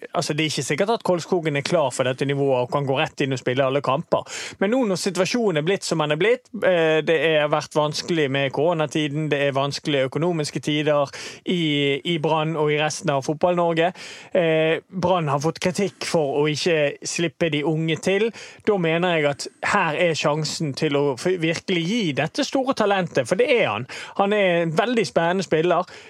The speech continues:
Eh, et annet argument for det, eh, er at med den fotball de skal spille med høye bekker, så passer Kolskogen veldig bra, fordi at han har en enorm fart, og han kommer til å løpe opp veldig mye. Og, eh,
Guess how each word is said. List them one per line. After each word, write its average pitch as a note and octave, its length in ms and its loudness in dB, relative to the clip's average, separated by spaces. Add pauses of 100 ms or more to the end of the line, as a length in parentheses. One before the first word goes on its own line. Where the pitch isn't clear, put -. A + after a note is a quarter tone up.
(120)
Eh, F3 280 4 (720)
et - 180 0
annet G#3+ 300 2
argument D#3+ 500 0
for D#3+ 300 2
det, E3 200 2 (340)
eh, E3 220 2 (100)
er G#3+ 260 2
at - 340 -2 (540)
med F#3+ 160 0
den G#3 160 2
fotball F#3+ 320 2
de D#3+ 80 -2
skal D#3 160 -2
spille E3+ 240 2
med E3+ 140 0
høye E3 180 2
bekker, E3+ 320 0
så G3 160 -2
passer - 400 0
Kolskogen D3+ 560 0
veldig D3+ 300 2
bra, E3 160 4 (100)
fordi G3+ 240 2
at F3 80 2
han F3 160 2
har E3+ 220 4
en D#3+ 100 2
enorm E3+ 400 0
fart, G#3 300 2
og E3+ 80 4
han E3 80 -2
kommer E3+ 180 0
til E3+ 140 0
å - 80 0
løpe - 180 -2
opp - 240 -2
veldig E3 320 2
mye. F#3+ 240 2 (560)
Og, F#3+ 400 4
eh, D#3+ 840 2